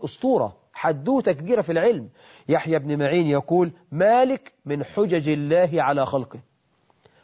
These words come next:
مالك من حجج الله على خلقه. أحمد بن حنبل يقول:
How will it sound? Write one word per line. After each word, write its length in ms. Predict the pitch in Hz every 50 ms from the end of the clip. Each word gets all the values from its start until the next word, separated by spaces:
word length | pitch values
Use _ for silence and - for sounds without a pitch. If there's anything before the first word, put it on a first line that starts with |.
| _ _ -
مالك 560 | 139 165 196 220 240 254 247 262 247 - - - -
من 200 | 143 156 151 151
حجج 460 | - - 202 214 180 196 180 147 170
الله 520 | 170 165 165 180 196 208 185 185 220 196 - _ _ _ _ _ -
على 340 | 120 147 156 160 156 147
خلقه. 420 | 139 - 170 165 143 - - 127 104 - _ _ _ - - - _ -
أحمد 400 | 233 226 - 214 233 226 226 208
بن 120 | 190 220
حنبل 400 | 208 - 262 269 247 220 233 220
يقول: 500 | 214 214 214 208 - 226 262 285 277 254